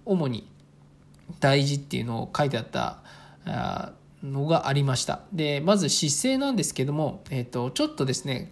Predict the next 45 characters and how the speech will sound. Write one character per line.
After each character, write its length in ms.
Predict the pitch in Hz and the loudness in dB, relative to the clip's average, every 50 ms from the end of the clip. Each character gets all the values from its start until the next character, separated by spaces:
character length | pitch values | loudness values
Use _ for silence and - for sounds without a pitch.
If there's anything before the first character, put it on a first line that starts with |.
| - - | -8 -4
え 160 | 165 147 135 | -2 0 0
ー、 40 | 135 | 2
最 220 | - 185 190 190 | 4 4 6 6
初 120 | 190 202 196 | 6 6 4
の 140 | 196 190 | 4 4
加 120 | 190 - 160 | 4 2 2
速 440 | - 185 175 - 190 190 185 185 180 | 2 2 2 4 4 4 4 4 2
す 140 | 185 - | 0 0
る 80 | 175 180 | 0 0
時 240 | - 170 156 156 123 | 2 0 0 0 -2
で 60 | 185 | -6
す 100 | - - | -6 -4
ね、 220 | - 135 143 - - - - - - - | -4 -4 -4 -6 -10 -16 -20 -20 -20 -6
こ 120 | - - 196 | 0 2 4
れ 100 | 240 247 | 4 4
が 340 | 247 262 226 170 151 131 131 | 6 6 8 8 8 6 4
上 280 | - 180 190 240 240 | 6 6 6 6 6
半 260 | 214 - 262 269 254 208 - | 2 0 0 2 2 2 0
身 140 | - 131 131 | -2 -4 -4
が 140 | 131 127 139 | -4 -4 -4
ち 80 | - 226 | -2 -4
ょ 40 | |
っ 40 | 220 | -4
と 160 | 220 - 147 | -4 -4 -4
ね、 200 | 123 120 120 120 131 - | -4 -4 -4 -4 -2 0
前 100 | 135 151 170 185 185 170 | 0 2 2 2 2 0
傾 340 | 175 - 170 165 165 160 | 2 2 4 4 4 2
気 140 | 156 151 151 | 2 0 -2
味 100 | 151 147 147 | -2 -2 -2
に 120 | 143 139 | -2 0
な 160 | 143 143 135 | 0 0 0
っ 20 | 135 | -2
て、 260 | - - - 165 - - | -2 0 0 0 0 0
お 100 | 143 139 | -2 0
尻 360 | - - 202 196 202 202 196 | 0 2 2 4 4 6 6
が 100 | 190 170 | 6 4
引 140 | - - - | 2 0 0
け 120 | - 180 | 0 0
て 140 | 180 190 180 | 2 2 2
る 100 | 185 185 | 4 6
よ 100 | 185 190 | 4 4
う 20 | 185 | 4
に 80 | 156 | 2
走 280 | - - 120 - - 127 | -2 -6 -6 -4 -4 -6
る 100 | - | -6